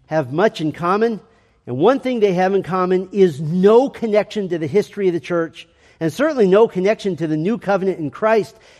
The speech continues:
as revealed first in the Old Testament. These are simply movements of mysticism that see only one person and one time period as important,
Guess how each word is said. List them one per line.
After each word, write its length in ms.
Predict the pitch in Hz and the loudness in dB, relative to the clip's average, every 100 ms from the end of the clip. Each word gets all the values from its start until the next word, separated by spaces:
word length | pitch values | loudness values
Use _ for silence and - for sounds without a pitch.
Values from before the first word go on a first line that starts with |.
| _ - | _ 0
as 400 | 160 160 139 - _ _ _ | 2 2 0 -12 _ _ _
revealed 680 | 143 147 139 214 202 151 139 | -4 -4 0 2 2 0 -8
first 520 | _ 226 285 254 - 202 | _ 2 2 2 -6 0
in 140 | 190 | 2
the 140 | 175 | 2
Old 200 | 175 185 | 2 0
Testament. 560 | - 220 220 254 202 - _ _ _ _ _ _ _ _ _ _ _ _ _ | -2 -6 -4 -4 -4 -4 _ _ _ _ _ _ _ _ _ _ _ _ _
These 180 | - 262 | -8 -4
are 80 | 226 | -4
simply 380 | - 262 254 220 | -2 -4 -2 0
movements 500 | 185 247 208 202 190 | 2 2 0 -2 2
of 280 | 175 160 156 | 2 0 -4
mysticism 960 | 151 202 294 - 202 - 185 170 160 - _ - | 0 2 0 -2 -4 2 2 2 -4 -6 _ 0
that 180 | 208 | 0
see 340 | 226 254 247 240 | 0 -2 0 4
only 300 | 220 208 180 | 4 4 2
one 380 | 143 196 339 302 | 4 4 4 2
person 440 | 240 233 233 233 | 0 0 0 -2
and 280 | 226 185 151 | 0 -2 0
one 300 | 147 226 285 | 2 2 2
time 320 | - 226 220 | -4 -4 -2
period 260 | 180 196 196 | -2 -2 -2
as 140 | 170 | -2
important, 520 | 160 151 220 226 226 | -4 0 0 0 -6